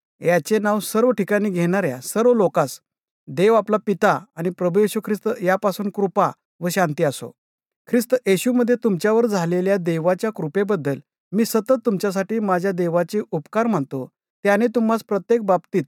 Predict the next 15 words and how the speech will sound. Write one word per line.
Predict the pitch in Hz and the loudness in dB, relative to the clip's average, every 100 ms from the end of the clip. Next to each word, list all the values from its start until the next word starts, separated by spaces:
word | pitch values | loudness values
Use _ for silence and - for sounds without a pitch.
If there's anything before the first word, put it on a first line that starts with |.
| _ _ | _ _
सर्व | 214 240 247 | 0 2 4
बोलण्यात, | 208 185 180 156 _ | 2 2 0 -2 _
सर्व | - 233 240 | -2 0 2
ज्ञानात | 220 185 175 185 _ _ _ | 2 2 2 0 _ _ _
समृद्ध | - 202 214 220 233 262 214 | -2 0 2 0 0 0 2
केले | 175 170 | 2 2
आहे. | 160 127 - _ _ _ - | 2 0 -10 _ _ _ -6
जसे | 190 190 240 | -6 -4 -2
ख्रिस्ताविषयी | 214 - 233 233 - 233 | -2 0 0 0 0 -4
साक्ष | - 208 - 220 - | -2 -2 -2 -6 -4
खरे | 196 220 | 0 0
असल्याची | 208 214 220 - 139 - _ _ _ | 0 0 -2 -2 -8 -8 _ _ _
खात्री | - 190 - 233 156 | -2 -2 0 0 -2
तुम्हामध्ये | 185 196 196 202 220 208 233 | -4 -4 0 0 0 0 0
झाली, | 175 180 185 | 0 -2 -2